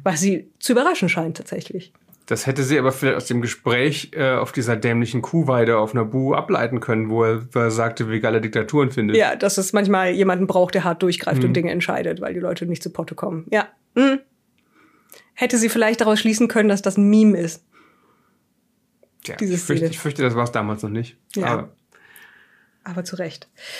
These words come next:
Speaker 2: gut, also keine von den drei Folgen ist unbedingt nötig, um die Serie zu verstehen oder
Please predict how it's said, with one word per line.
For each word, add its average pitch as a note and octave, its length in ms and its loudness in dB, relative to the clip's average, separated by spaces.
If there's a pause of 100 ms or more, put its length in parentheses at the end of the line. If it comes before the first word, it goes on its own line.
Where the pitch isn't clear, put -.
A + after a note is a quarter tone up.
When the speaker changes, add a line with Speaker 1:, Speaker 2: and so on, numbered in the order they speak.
(120)
Speaker 2:
gut, E3+ 340 2
also D3+ 220 2
keine D#3 240 2
von D#3+ 100 0
den C#3 80 4
drei B2 160 2
Folgen B2 300 2
ist B2 100 4
unbedingt A#2+ 380 4
nötig, B2 320 2
um A#2 120 2
die A2 120 -2
Serie A2+ 340 2
zu A#2 120 -8
verstehen B2+ 680 0
oder A2 520 -2